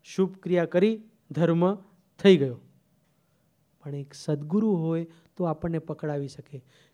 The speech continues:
કે શુભ ક્રિયા એક વસ્તુ છે અને આંતરિક રૂપાંતરણ એટલે કે ધર્મ એ બીજી વસ્તુ છે. અને આ સમજણ જેને શાસ્ત્રમાંથી પ્રાપ્ત થઈ શકે, જ્ઞાન મળી શકે,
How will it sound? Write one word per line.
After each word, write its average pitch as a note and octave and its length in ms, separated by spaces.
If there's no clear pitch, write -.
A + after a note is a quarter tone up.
કે D3 100
શુભ E3 360
ક્રિયા D#3+ 380
એક G3+ 200
વસ્તુ G3 340
છે G3+ 260
અને D#3 120
આંતરિક D#3+ 480
રૂપાંતરણ D#3 560
એટલે E3 200
કે D#3 120
ધર્મ F3+ 520
એ D#3 40
બીજી C#3 280
વસ્તુ C3 340
છે. - 140
અને E3+ 300
આ A3+ 180
સમજણ G3+ 460
જેને G3 380
શાસ્ત્રમાંથી F#3+ 760
પ્રાપ્ત F#3 520
થઈ F3+ 120
શકે, D#3+ 280
જ્ઞાન D#3 420
મળી G3 280
શકે, D#3 320